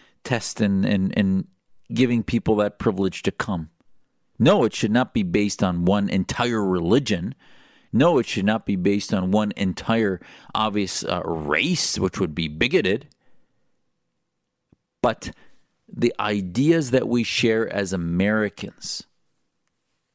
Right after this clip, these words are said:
should be part of that vetting. And the contrary discussion to this is, who do we help abroad?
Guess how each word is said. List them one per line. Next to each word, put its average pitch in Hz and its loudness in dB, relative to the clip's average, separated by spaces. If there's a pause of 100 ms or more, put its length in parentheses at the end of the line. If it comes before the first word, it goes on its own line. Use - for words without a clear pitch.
(280)
should 107 0
be 107 2
part 92 -2
of 85 -6
that 87 2
vetting. 80 -4 (840)
And 117 0
the 117 2
contrary 160 0
discussion 139 -2
to 107 -4
this 101 -2
is, 104 -4
who 175 2
do 165 4
we 139 4
help 165 -2
abroad? 107 -2